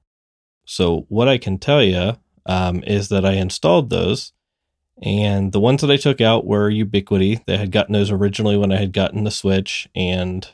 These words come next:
uh, my U D M Pro. I put those in, and they were instantly picked up by the system.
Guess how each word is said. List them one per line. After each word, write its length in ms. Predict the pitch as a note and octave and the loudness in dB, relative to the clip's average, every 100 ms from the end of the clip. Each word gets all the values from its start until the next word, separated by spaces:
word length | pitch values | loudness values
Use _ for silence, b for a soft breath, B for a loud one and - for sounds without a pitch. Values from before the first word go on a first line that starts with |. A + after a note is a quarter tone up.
| _ | _
uh, 240 | - F#2+ F2+ | -6 -4 -2
my 120 | F2+ | -2
U 160 | F#2 G2 | 0 0
D 120 | G#2 | 0
M 140 | A2 | -2
Pro. 400 | - F2+ F2 B2 _ _ _ _ _ _ _ - | -2 -4 -4 -6 _ _ _ _ _ _ _ -10
I 60 | |
put 240 | F#2+ C3 C3+ | -4 -2 2
those 260 | C#3+ D3+ | 2 4
in, 320 | A#2+ G#2 C3 D3 _ | 2 2 0 -6 _
and 560 | G#2 G2+ G2 F#2+ G2 G2 | -4 -2 0 -2 -4 -6
they 420 | - G2 G#2 A2+ | -12 -2 0 2
were 600 | A#2 G#2 G#2 G#2 G2+ F#2+ - _ _ _ | 2 2 2 2 2 0 -4 _ _ _
instantly 520 | - B2+ - C3+ B2 B2 | -2 0 0 0 0 0
picked 320 | B2+ A#2 - | 0 0 0
up 160 | G#2+ | -2
by 140 | - G#2+ | 0 2
the 100 | B2+ | 2
system. 480 | - G2 - B2 | 0 -4 -2 -2